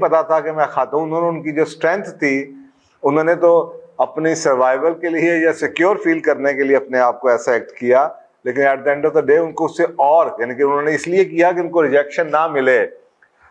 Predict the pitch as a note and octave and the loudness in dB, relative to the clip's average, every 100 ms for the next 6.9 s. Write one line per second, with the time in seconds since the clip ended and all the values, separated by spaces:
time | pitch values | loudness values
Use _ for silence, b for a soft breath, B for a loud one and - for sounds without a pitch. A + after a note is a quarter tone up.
0 | b B2 D3 E3 F#3 - _ C3+ C#3 C#3 | b 0 0 0 -8 -8 _ 0 0 2
1 | D#3+ E3 F#3+ F#3+ D3 F3 G3 - F3+ C#3 | 0 0 0 0 2 2 2 0 0 2
2 | D#3 A3 A3+ G3 G3 - E3+ C#3 A2+ G#2 | 2 2 0 0 -2 -2 -8 -6 -6 -4
3 | G2 - _ _ _ _ A#2+ C3+ C#3+ D3 | -6 -10 _ _ _ _ 0 2 4 4
4 | D3+ C#3+ C#3+ C3+ C3 B2 - - - D3 | 2 0 -2 2 4 2 -2 -16 -4 -4
5 | E3 D#3 - C#3+ D#3+ D#3 D3 C3+ C3 A#2 | -2 -4 0 2 2 0 -4 -2 0 0
6 | B2 - A2+ A2 A#2 A2+ A2 G2 | -2 0 0 2 0 -2 0 2